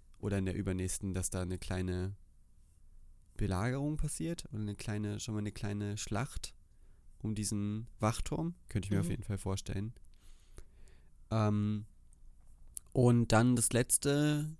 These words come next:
Speaker 1: Detail in dieser, in dem Handlungsstrang ist der Dialog zwischen Waldreg und Theo, wo dann jetzt eben rauskommt, dass Waldreg von diesem Schwert weiß und er hat doch so ein, er hat so Narben auf seinem Unterarm,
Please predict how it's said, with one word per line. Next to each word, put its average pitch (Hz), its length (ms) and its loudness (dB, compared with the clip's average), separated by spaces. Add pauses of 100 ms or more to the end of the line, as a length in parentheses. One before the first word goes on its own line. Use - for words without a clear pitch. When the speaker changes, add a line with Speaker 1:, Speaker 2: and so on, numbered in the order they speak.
(200)
Speaker 1:
Detail 127 580 2 (240)
in 123 220 0
dieser, 113 420 -2
in 120 140 -4
dem 117 160 -4
Handlungsstrang 113 640 -2 (440)
ist - 200 2
der 117 80 4
Dialog 107 380 2
zwischen 104 400 0
Waldreg 101 440 0
und 95 240 0
Theo, 117 500 0 (560)
wo 107 120 2
dann 101 180 2
jetzt 104 200 0
eben 98 200 -2
rauskommt, 95 540 0
dass - 220 -4
Waldreg 95 460 0 (360)
von - 220 -4
diesem 95 280 -2
Schwert 92 440 -2
weiß 104 500 2 (460)
und 104 160 0
er 87 140 0
hat 98 120 -4
doch 104 160 -4
so 107 160 -4
ein, 98 340 -4
er 104 100 -4
hat 101 120 -2
so 98 120 0
Narben 117 640 0
auf - 260 -4
seinem 95 240 0
Unterarm, 107 640 0